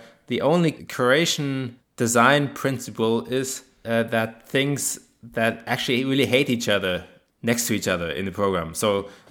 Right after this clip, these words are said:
I don't know what currently hates each other, but I'm sure, I mean, there are all kinds of different subcultures that can't stand each other because they are, they represent different aesthetics and different lifestyles. So you make a concert where all these things are extremely, uh,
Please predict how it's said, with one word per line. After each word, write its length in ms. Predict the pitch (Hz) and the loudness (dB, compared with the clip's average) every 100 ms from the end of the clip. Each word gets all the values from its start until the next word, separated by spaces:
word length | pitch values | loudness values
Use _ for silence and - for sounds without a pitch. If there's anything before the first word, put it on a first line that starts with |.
| - | 4
I 80 | 117 | 6
don't 120 | 120 | 8
know 160 | 110 | 8
what 280 | 107 107 107 | 6 4 2
currently 340 | - 110 107 98 | 0 -2 0 -2
hates 220 | 107 110 | 0 -2
each 120 | 98 | -2
other, 240 | 98 92 92 | -2 -2 -2
but 180 | 92 92 | -2 -2
I'm 140 | 95 | -2
sure, 400 | - 107 98 - | -2 0 0 -2
I 40 | 101 | -4
mean, 140 | 98 | -2
there 100 | 98 | 0
are 60 | 101 | 0
all 40 | |
kinds 200 | - 104 | -2 -4
of 40 | 95 | -4
different 200 | 92 92 | -6 -2
subcultures 540 | 107 - 98 95 98 | -4 -2 -4 -4 -6
that 160 | 95 87 | -6 -6
can't 200 | 95 90 | -8 -8
stand 240 | 98 98 | -6 -4
each 140 | 98 101 | -4 -6
other 180 | 92 | -6
because 460 | 90 92 98 98 - - - - - _ | -8 -6 -4 -4 -6 -14 -20 -20 -20 _
they 160 | - 92 | -6 -2
are, 460 | 92 90 87 92 73 - - | 0 0 -2 -4 -8 -12 -6
they 180 | 92 90 | -4 -4
represent 440 | 90 - 95 95 | -6 -6 -6 -4
different 280 | 98 - 90 | -6 -4 -8
aesthetics 520 | - 104 101 95 - | -4 -2 -2 -4 -6
and 120 | 92 | -10
different 440 | 90 - 87 85 85 | -10 -8 -8 -8 -8
lifestyles. 520 | 87 95 95 87 - - - - - - _ | -6 -6 -6 -6 -8 -18 -20 -20 -20 -20 _
So 360 | - 101 92 - | -6 -2 -2 -4
you 100 | 110 | -2
make 160 | 117 139 | 2 2
a 60 | |
concert 420 | - 135 165 160 117 | 4 4 4 4 4
where 180 | 113 | 4
all 120 | 113 135 | 4 4
these 180 | 131 - | 2 0
things 280 | 143 135 | 0 0
are 160 | 101 107 107 | -4 -6 -8
extremely, 840 | 120 - - 131 160 135 123 120 - - - _ - | -10 -8 -2 2 2 4 2 0 -6 -20 -20 _ -14
uh, 220 | 107 107 | -6 -6